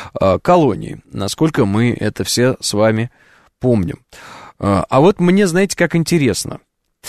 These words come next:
Э, а Улюкаев восемь лет колонии будет, э, на общих основаниях, вот этот срок он будет отбывать, э,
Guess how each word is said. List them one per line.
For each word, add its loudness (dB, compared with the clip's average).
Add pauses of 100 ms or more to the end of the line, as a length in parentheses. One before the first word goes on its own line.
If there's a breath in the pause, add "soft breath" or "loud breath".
(340 loud breath)
Э, 2 (220)
а 4
Улюкаев 2 (360)
восемь 2
лет 2 (100)
колонии 2
будет, -4 (180)
э, 4 (1040)
на 4
общих 2
основаниях, 0
вот -10
этот -6
срок -2
он -2
будет -4
отбывать, -2 (520 loud breath)
э, 2